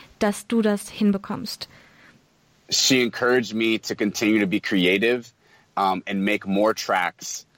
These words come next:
Speaker 2: uh, for the youth.
Speaker 1: Und hat, ähm, ihn ermutigt, mehr und mehr,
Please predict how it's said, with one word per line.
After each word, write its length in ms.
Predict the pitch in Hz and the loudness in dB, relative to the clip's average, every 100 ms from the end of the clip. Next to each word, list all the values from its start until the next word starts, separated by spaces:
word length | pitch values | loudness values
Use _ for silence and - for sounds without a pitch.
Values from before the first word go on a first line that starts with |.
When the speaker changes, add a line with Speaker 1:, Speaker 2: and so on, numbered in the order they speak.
| _ _ | _ _
Speaker 2:
uh, 200 | 92 90 | -2 -2
for 260 | 80 107 95 | -2 -2 -2
the 80 | 87 | 0
youth. 380 | 87 73 - - _ _ - | -2 -2 -6 -20 _ _ 0
Speaker 1:
Und 420 | 214 214 208 - - | 2 2 0 -4 -6
hat, 380 | 220 214 214 - | -2 -2 -4 -6
ähm, 560 | 226 220 208 208 202 - _ | 0 2 2 2 0 -6 _
ihn 380 | - 220 208 208 - _ _ _ | -2 2 2 0 -8 _ _ _
ermutigt, 680 | 226 220 262 277 233 226 - | 0 4 4 2 0 -2 -2
mehr 200 | 220 214 | 0 0
und 120 | 208 | -2
mehr, 240 | 220 202 | 0 0